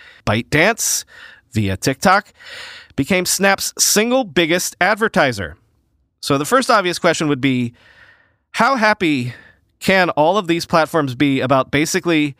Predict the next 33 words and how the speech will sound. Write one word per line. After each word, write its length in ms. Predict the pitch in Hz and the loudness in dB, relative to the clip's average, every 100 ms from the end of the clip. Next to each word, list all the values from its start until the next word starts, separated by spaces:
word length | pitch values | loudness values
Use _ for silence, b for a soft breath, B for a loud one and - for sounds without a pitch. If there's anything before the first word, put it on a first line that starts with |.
| B B B B B B | B B B B B B
becoming 440 | 123 185 170 170 | -2 0 0 0
the 140 | 147 139 | -2 -4
promo 440 | - 202 226 226 | 0 0 2 0
platform 500 | 196 170 - 175 156 | 2 0 2 0 0
for 220 | - 165 147 | 0 0 2
a 140 | 147 | 0
next 340 | 143 180 - | 0 -2 -4
generation 880 | 139 160 156 151 147 - 147 139 131 B B B B B | 0 2 2 0 0 0 0 -2 -6 B B B B B
challenger, 840 | - 214 240 247 151 135 110 147 185 _ _ _ _ - | 0 4 4 2 0 0 0 -2 -6 _ _ _ _ -4
a 80 | 120 | -2
social 320 | - 151 160 | 0 0 0
network 300 | 147 143 135 | 0 0 0
that 100 | 135 | 0
is 140 | 123 120 | 0 -2
looking 220 | 123 117 | -2 -4
to 100 | 127 | -2
supplant 480 | - - 226 233 - | -4 0 2 2 0
them? 260 | 101 64 - _ _ _ _ _ _ _ 143 | -4 -4 -20 _ _ _ _ _ _ _ -4
In 100 | 151 | 2
fact, 240 | 214 - | 2 0
the 80 | 165 | -4
piece 260 | 226 233 | -2 0
says 300 | - 214 208 | 2 2 2
that 200 | 156 151 | 0 0
there 140 | 151 139 | 0 0
has 300 | 190 226 170 | 2 2 0
been 420 | 190 185 123 117 - | 0 2 0 -4 -2
a 120 | 123 | -2
heated 320 | 117 240 185 | 0 0 0
internal 360 | 156 143 160 147 | 0 -2 0 0
debate 360 | 127 113 120 - | -2 -2 -2 0
inside 480 | 170 170 180 151 - | -2 0 0 0 -2
Snap 380 | 156 160 165 | 0 2 0